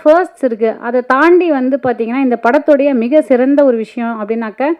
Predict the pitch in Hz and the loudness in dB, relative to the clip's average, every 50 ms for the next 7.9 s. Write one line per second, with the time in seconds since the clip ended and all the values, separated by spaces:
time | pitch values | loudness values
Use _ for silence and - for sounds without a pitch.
0 | _ _ _ _ _ _ - - _ 226 226 226 233 240 233 233 220 226 226 254 | _ _ _ _ _ _ -20 -14 _ -6 -4 -2 -2 -2 -4 -4 -6 -2 0 2
1 | 294 339 370 392 320 - - 359 349 339 330 311 269 262 262 269 269 262 262 262 | 4 4 2 0 -2 -2 0 0 2 2 2 0 0 0 2 2 2 2 2 2
2 | 269 302 330 330 311 277 269 269 262 240 240 262 - 277 240 247 240 233 226 226 | 2 2 2 2 2 0 0 2 2 2 2 2 2 2 0 0 -2 -2 0 -2
3 | 262 254 220 240 226 233 233 226 233 262 302 269 220 226 254 262 - 294 302 294 | -2 0 -2 -4 -4 -2 -4 -4 -4 -4 -4 -4 -4 -4 -6 -4 0 0 0 0
4 | 262 254 277 262 - 233 233 254 269 262 254 - 233 233 220 247 247 240 226 214 | 0 -2 -4 -4 -4 -4 -2 0 0 0 -2 -2 -2 -4 -4 -4 -4 -4 -4 -4
5 | 214 214 214 208 208 226 240 233 214 214 226 247 277 277 269 262 240 240 247 269 | -4 -6 -6 -8 -8 -6 -6 -6 -6 -6 -4 -4 -2 -2 -2 -2 -2 -2 -2 -2
6 | 302 285 247 226 233 247 254 247 247 240 233 247 262 233 220 208 214 214 - - | -2 0 0 2 2 2 0 0 -2 -4 -4 -4 -4 -6 -6 -8 -10 -10 -8 -8
7 | 233 277 311 311 240 220 226 240 254 240 262 247 247 262 262 302 339 392 | -6 -6 -4 -6 -6 -6 -8 -8 -8 -8 -8 -8 -6 -4 -4 -4 -4 -4